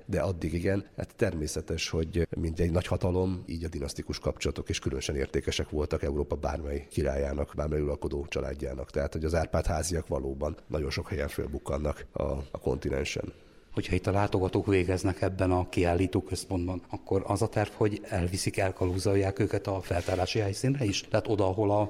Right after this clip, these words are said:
Speaker 2: bazilika, illetve a városnak a központja állt?
Speaker 1: Az előbb említett szobrok, amelyekből ugye, hát főleg anyagi okokból kifolyólag a, talán a négy legismertebb, legfontosabb Árpád-házi szent, Szent István, Szent Erzsébet, Szent László és Szent Margit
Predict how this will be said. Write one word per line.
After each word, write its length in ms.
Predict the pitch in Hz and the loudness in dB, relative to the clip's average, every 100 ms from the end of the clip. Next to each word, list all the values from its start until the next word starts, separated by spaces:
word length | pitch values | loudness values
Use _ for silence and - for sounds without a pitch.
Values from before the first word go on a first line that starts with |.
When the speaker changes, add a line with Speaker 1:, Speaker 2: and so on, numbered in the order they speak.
| - | 0
Speaker 2:
bazilika, 480 | 104 92 98 101 107 | 0 2 2 2 4
illetve 260 | 95 95 98 | 4 2 0
a 40 | |
városnak 460 | 90 85 92 - 92 | 0 0 -2 -4 -4
a 60 | |
központja 500 | - - - 107 - | -6 -6 -2 0 0
állt? 300 | 85 85 - - - | -2 -4 -10 -16 -6
Speaker 1:
Az 140 | 95 | 2
előbb 280 | 123 104 92 | 4 6 6
említett 640 | 104 95 92 95 - - - | 6 4 4 2 0 -8 -8
szobrok, 640 | - 107 85 82 98 - - | 0 0 2 0 0 -4 -6
amelyekből 560 | 92 87 85 87 87 | -2 0 2 0 0
ugye, 340 | 85 87 85 85 - - | 0 2 2 2 -4 -4
hát 240 | 85 - - | -4 -4 -4
főleg 260 | 95 85 87 | 0 2 2
anyagi 320 | 90 87 87 | 0 2 2
okokból 560 | 85 92 - - 82 | 2 0 -2 -4 -2
kifolyólag 720 | 82 117 - 90 90 95 92 | 2 2 2 2 4 4 4
a, 180 | 87 85 - | 2 0 2
talán 260 | 98 90 | 2 4
a 60 | 80 | 2
négy 280 | 92 101 92 | 4 4 6
legismertebb, 640 | 98 104 - 92 - 82 | 4 4 4 2 2 0
legfontosabb 720 | 90 - 87 82 - 82 80 - - | 0 2 0 0 0 0 -2 -8 0
Árpád-házi 560 | 87 101 92 - 87 | 2 4 2 2 0
szent, 500 | 92 - 87 90 - - - | 2 2 0 -2 -8 -16 -4
Szent 320 | - 85 80 | 0 0 0
István, 480 | 78 - 73 76 73 - 95 | -2 0 0 0 -6 -12 -10
Szent 300 | - 80 - | -4 -2 0
Erzsébet, 480 | 71 80 71 73 - | -2 0 -2 -4 -4
Szent 220 | - 69 | -4 -4
László 320 | 69 - - | -4 -4 -4
és 100 | - | -4
Szent 240 | - 71 73 | -4 -4 -4
Margit 460 | 69 76 73 - | -4 -4 -6 -8